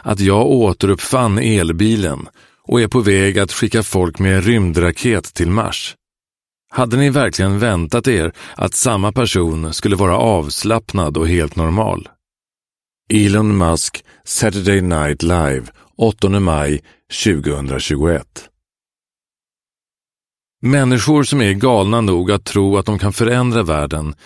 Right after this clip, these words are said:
är de som gör det. Steve Jobs. Prolog.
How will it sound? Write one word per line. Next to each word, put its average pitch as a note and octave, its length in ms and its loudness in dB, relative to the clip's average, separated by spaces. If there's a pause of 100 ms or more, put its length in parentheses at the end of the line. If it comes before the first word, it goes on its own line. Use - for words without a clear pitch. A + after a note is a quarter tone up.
(200)
är F#2+ 240 2
de E2+ 360 0
som F#2+ 160 -2
gör G2 260 2
det. - 180 -8 (640)
Steve F#2 600 0 (160)
Jobs. F2 600 -4 (3250)
Prolog. F#2+ 680 0